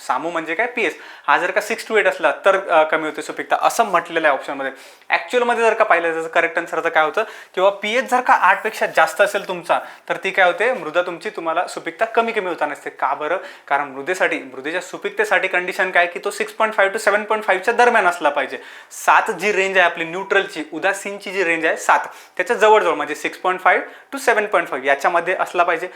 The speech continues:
पण जर का तो आठपेक्षा जास्त असेल, म्हणजेच काय की त्याच्यामध्ये basicity जास्त आहे असं तुम्ही म्हणणार, म्हणजे तो बेसिक in nature आहे. याचा अर्थ काय की आपल्या मृदेमध्ये काय क्षाराचं प्रमाण काय होऊ शकतं,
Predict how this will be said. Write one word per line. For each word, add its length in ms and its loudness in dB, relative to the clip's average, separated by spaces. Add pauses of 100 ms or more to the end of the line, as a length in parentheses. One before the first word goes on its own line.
(240)
पण 120 -2
जर 160 4
का 100 4
तो 240 0
आठपेक्षा 440 2
जास्त 300 2
असेल, 240 0
म्हणजेच 340 -8
काय 140 2
की 100 -6
त्याच्यामध्ये 380 -2
basicity 520 0
जास्त 260 2
आहे 60 6
असं 140 0
तुम्ही 200 -6
म्हणणार, 260 -4 (320)
म्हणजे 160 -10
तो 100 0
बेसिक 460 0
in 60 -2
nature 300 -2
आहे. 120 -2
याचा 240 2
अर्थ 160 2
काय 220 0
की 180 -6
आपल्या 220 0
मृदेमध्ये 420 -4
काय 140 4 (300)
क्षाराचं 400 2
प्रमाण 280 2
काय 80 -4
होऊ 140 -4
शकतं, 220 -6